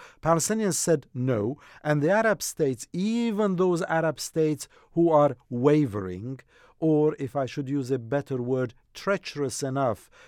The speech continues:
to say, "We don't care about the Palestinians now, we want better relations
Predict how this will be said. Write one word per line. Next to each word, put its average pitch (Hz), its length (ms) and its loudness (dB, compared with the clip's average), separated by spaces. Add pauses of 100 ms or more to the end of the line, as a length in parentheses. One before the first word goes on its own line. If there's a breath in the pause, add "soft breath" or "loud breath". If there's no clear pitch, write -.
(100)
to 147 120 -8
say, 151 300 2
"We 139 140 0
don't 143 200 -2
care 151 220 -2
about 127 240 0
the 113 100 -8
Palestinians 127 800 -6
now, 131 240 -2
we 123 200 -2
want 123 320 -4
better 135 240 -4
relations 123 560 -4